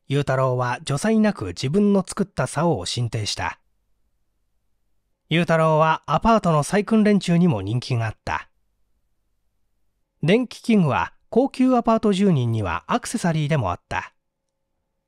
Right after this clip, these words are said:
テレビ、電気洗濯機、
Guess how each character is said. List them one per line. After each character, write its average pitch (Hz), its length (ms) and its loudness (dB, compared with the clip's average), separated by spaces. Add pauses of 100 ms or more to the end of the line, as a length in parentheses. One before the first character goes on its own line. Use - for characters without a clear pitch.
(680)
テ 156 120 0
レ 131 120 -2
ビ、 110 240 -8 (300)
電 180 200 2
気 - 80 -12
洗 147 200 -2
濯 131 220 -4
機、 - 200 -16